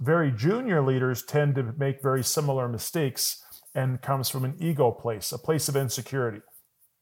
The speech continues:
Quick example, one, uh, and of course, names, companies are always withheld, both for client confidentiality. Doesn't matter, good story, bad story, it always is confidential. Uh, it's just, it's a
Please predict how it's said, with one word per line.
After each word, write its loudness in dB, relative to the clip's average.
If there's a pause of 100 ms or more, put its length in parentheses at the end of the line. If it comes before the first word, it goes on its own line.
(420)
Quick 2
example, 2 (360)
one, 2
uh, 4
and 2
of -2
course, -2
names, -4
companies -6
are 2
always 2
withheld, -2
both -2
for -6
client -6
confidentiality. 0 (320)
Doesn't -2
matter, 2
good 2
story, 0
bad 2
story, -4
it -2
always -2
is -10
confidential. -8 (320)
Uh, -4
it's -6
just, -10
it's -12
a -6